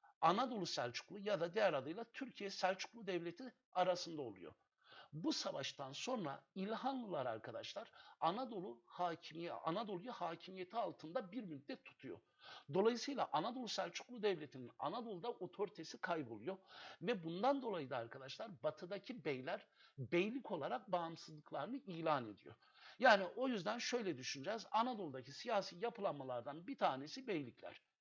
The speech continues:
Şimdi hangi beylikler var bakıyoruz. Malum ki Bilecik ve çevresinde Osmanoğulları var. Balıkesir ve çevresinde arkadaşlar Karasioğulları, Balıkesir'in Karasi ilçesi var. Oradan aklınıza gelsin.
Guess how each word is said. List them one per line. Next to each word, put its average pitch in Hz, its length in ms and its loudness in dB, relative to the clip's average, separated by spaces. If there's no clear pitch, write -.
Şimdi 254 220 0
hangi 240 480 4
beylikler 190 480 0
var 139 220 0
bakıyoruz. - 520 -2
Malum 233 360 6
ki 185 200 -10
Bilecik 214 380 -4
ve 202 80 0
çevresinde 208 540 -4
Osmanoğulları 151 680 -4
var. - 240 -12
Balıkesir 185 720 4
ve 147 120 -4
çevresinde 208 600 -2
arkadaşlar 151 560 -4
Karasioğulları, 175 680 -2
Balıkesir'in 175 500 -8
Karasi 160 380 -10
ilçesi 147 360 -8
var. 113 180 -6
Oradan 143 280 2
aklınıza 120 420 -6
gelsin. 95 400 -4